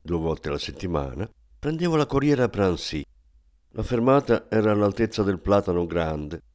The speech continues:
ma dall'altra parte della strada, davanti alla chiesa. Che piacere fare il tragitto inverso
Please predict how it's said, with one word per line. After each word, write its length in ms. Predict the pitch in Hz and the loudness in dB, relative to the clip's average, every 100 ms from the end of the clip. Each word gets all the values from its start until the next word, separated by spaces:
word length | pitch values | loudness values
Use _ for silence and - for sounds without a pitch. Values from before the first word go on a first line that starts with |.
| - | -18
ma 120 | - | -12
dall'altra 440 | 127 139 139 - 131 | -8 -6 -6 -4 -4
parte 320 | 131 123 107 | -4 -2 -2
della 220 | 98 90 | 0 0
strada, 600 | - - 73 69 65 69 _ | -4 -8 -6 -6 -12 -16 _
davanti 400 | - 85 85 87 | -6 -4 -2 -4
alla 140 | 80 | -4
chiesa. 460 | 76 69 65 67 - _ _ _ _ _ _ _ | -6 -10 -12 -12 -18 _ _ _ _ _ _ _
Che 200 | - - | -6 -6
piacere 580 | - 113 - 120 117 98 | -2 -4 0 2 4 2
fare 220 | 92 92 | 0 -2
il 80 | 92 | -2
tragitto 420 | 98 87 92 - | -2 -2 -2 0
inverso 640 | 92 85 85 82 - - | -2 2 0 0 -4 -14